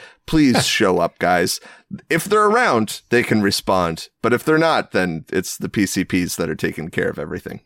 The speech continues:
Speaker 2: And it sounds like
Speaker 1: All right.
Speaker 2: normal is not around. So
Speaker 1: Uh, yeah. Um, so here's the thing. How big is this response area? Um, let's pretend for a moment that their service area is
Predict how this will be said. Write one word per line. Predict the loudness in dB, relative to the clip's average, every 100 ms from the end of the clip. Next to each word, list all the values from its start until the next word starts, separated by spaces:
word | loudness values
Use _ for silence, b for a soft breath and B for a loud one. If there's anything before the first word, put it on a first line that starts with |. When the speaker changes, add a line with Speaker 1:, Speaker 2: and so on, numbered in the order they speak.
| _ _
Speaker 2:
And | 0 2
it |
sounds | 4 4 4
like | 4
Speaker 1:
All | 6
right. |
Speaker 2:
normal | 6 6 6 6
is | 4 0 0
not | 0 2
around. | 0 -2 -6 -16 -20 -6
So | 0 2 2 -2 -10 _ B B B _
Speaker 1:
Uh, | 0 2
yeah. | 2 4 2 0 B B -2
Um, | 2 2 0
so | 0 2 2
here's | 2 4 4
the |
thing. | 2 2 2 B -4
How | 2 4
big | 4 2 2 0 -8
is | -2 0
this | 2 2
response | 2 0 0 0 2
area? | 2 4 4 0 B B B 0
Um, | 2 4 0 -4
let's | -2 2 2 0 -2 -4 _
pretend | 0 2 2 2 2
for | 2
a | 4
moment | 4 4 2 2
that | -2
their | 2 0
service | 2 2 2 2 2
area | 4 6 4 2
is | 0 0 -2 -8